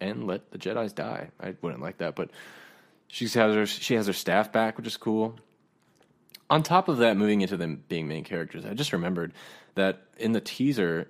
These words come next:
it's very interesting that we kinda saw retcons of things that happened in The Last Jedi, right? The lightsaber is back. It's completely functioning. It's built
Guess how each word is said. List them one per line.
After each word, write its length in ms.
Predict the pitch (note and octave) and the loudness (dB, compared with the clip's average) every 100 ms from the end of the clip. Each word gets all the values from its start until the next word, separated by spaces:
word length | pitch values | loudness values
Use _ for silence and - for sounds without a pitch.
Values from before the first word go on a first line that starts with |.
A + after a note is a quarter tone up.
| - | -12
it's 100 | - | -10
very 240 | A#2 C#3+ | -4 -2
interesting 480 | A2 A#2 B2+ G2 E2 | -2 -6 -6 -6 -4
that 220 | E2+ E2+ - _ _ _ _ _ _ _ _ _ _ _ _ _ _ _ _ - | -2 -4 -8 _ _ _ _ _ _ _ _ _ _ _ _ _ _ _ _ -10
we 120 | F#2+ | -8
kinda 280 | - E3+ G3 | -2 0 0
saw 300 | - A#2 F2 | 2 2 2
retcons 640 | F2 C3+ - G2+ F2+ F2+ | 0 -4 0 0 0 -2
of 160 | E2+ - _ _ _ | -4 -6 _ _ _
things 220 | G2 A2+ | 0 0
that 120 | F#2+ | 0
happened 260 | G#2 C3 G2 | -2 0 0
in 60 | F2 | 0
The 60 | |
Last 240 | F2+ F#2 - | 0 0 0
Jedi, 360 | G#2+ F2 - - _ _ _ | 2 2 -2 -14 _ _ _
right? 240 | - - - _ _ _ _ _ _ _ - | -6 -6 -8 _ _ _ _ _ _ _ -4
The 80 | |
lightsaber 560 | F2+ G#2 D3 D#3+ D3 C#3+ | 0 2 2 2 2 2
is 80 | G#2+ | 2
back. 400 | E2+ D#2+ G2+ - _ _ _ _ _ | -2 -4 -6 -10 _ _ _ _ _
It's 80 | - | -10
completely 420 | - F2+ A#2 A#2 | -8 0 0 2
functioning. 600 | G#2+ G2 F#2+ - F2 E2+ E2+ - - - | 0 0 0 -2 -2 -4 -8 -14 -20 -10
It's 260 | E2 - | -10 -10
built 420 | - F#2 F2+ E2+ | -6 -2 -2 -4